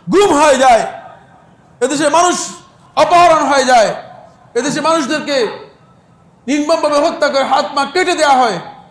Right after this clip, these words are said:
বিচার হয় না। এটা কোন দেশ? এটা কোন মগের মুল্লুক?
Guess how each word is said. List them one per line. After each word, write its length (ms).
বিচার 380
হয় 180
না। 200
এটা 120
কোন 320
দেশ? 400
এটা 200
কোন 200
মগের 300
মুল্লুক? 340